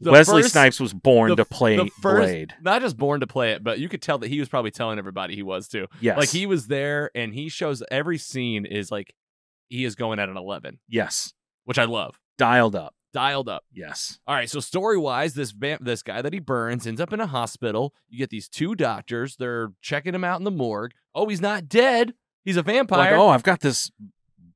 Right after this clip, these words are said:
Speaker 2: sample, this blood sample
Speaker 1: And the guy's
Speaker 2: from
Speaker 1: like
Speaker 2: this body I got on my table.
Speaker 1: Yeah.
Speaker 2: You need to check it out. It's really weird.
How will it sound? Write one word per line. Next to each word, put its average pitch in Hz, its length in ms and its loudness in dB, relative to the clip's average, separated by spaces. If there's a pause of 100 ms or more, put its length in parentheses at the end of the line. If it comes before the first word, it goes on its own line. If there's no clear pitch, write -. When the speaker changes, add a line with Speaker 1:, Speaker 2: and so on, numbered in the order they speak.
(140)
Speaker 2:
sample, 117 540 -2
this 85 160 -10
blood 139 360 0
sample 101 560 -4 (100)
Speaker 1:
And 147 140 0
the 139 60 0
guy's 135 220 0
Speaker 2:
from 139 180 8
Speaker 1:
like 127 60 10
Speaker 2:
this 117 100 2
body 117 440 8
I 101 100 2
got 104 200 4
on 104 100 2
my 98 140 -2
table. 123 580 0 (220)
Speaker 1:
Yeah. 175 300 4
Speaker 2:
You 117 200 6
need 117 300 2
to 117 80 -2
check - 320 -4
it 147 80 -2
out. 180 240 -2
It's - 220 -16
really 95 320 -4
weird. 123 420 -6